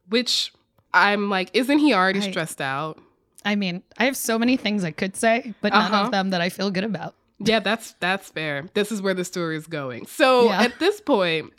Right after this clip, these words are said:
Speaker 1: bird disease experts start stepping in and sounding off on Twitter and in news articles,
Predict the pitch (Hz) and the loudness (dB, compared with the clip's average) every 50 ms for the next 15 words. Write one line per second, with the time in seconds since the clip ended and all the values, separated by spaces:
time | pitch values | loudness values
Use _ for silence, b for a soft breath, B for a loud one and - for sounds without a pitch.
0 | _ - 190 175 208 247 285 302 320 311 294 277 262 233 247 240 226 208 - - | _ -14 -4 0 2 4 4 4 2 0 -2 -2 -2 0 0 -2 -2 -2 -2 -4
1 | 180 190 185 - - - 170 160 143 147 - - - 175 165 170 - - - - | -4 -4 -4 -8 -8 -6 -4 -4 -4 -6 -8 -8 -6 -6 -4 -6 -8 -8 -4 -4
2 | 180 175 - 175 175 165 147 135 131 135 143 147 151 - - 170 151 147 147 151 | -4 -4 -4 -6 -4 -4 -4 -6 -8 -10 -10 -12 -12 -8 -6 -4 -2 -2 -2 -4
3 | 147 143 139 135 - 139 135 135 139 - - 311 302 294 285 254 247 240 240 233 | -4 -4 -6 -6 -6 -6 -8 -8 -10 -6 -2 0 2 2 2 2 2 0 -4 -6
4 | - 170 160 147 135 139 151 202 233 247 240 233 - 196 202 196 196 - 202 190 | -8 -8 -8 -6 -6 -4 -2 0 0 0 -2 -2 -2 -2 -2 -2 -4 -6 -6 -6
5 | 185 185 | -8 -8